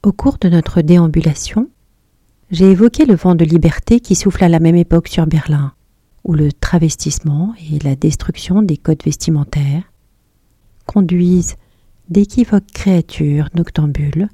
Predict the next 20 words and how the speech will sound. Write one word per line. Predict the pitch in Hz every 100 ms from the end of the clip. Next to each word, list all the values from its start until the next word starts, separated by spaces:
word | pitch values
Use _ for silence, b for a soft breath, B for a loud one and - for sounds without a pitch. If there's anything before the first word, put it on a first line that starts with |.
| _ _ -
à | 165
fréquenter | - 185 - 165 165
les | 156 156
cabarets. | - 151 147 135 131 _ _ _ _ _ _ _ _ _ _ _ _ _ _ _ _ _ _ _ _ _ _
Si | -
vous | 175 190
souhaitez | - 247 320
faire | - 185
une | 175
incursion | 165 175 - - - 247
dans | 165
ce | -
monde, | 156 165 175 214 240 _ _ _ _ _ -
je | -
vous | 180
donne | 220 233
rendez-vous | 214 196 190 175 214
au | 185
Centre | - 180 -
Pompidou | 175 165 - 160 160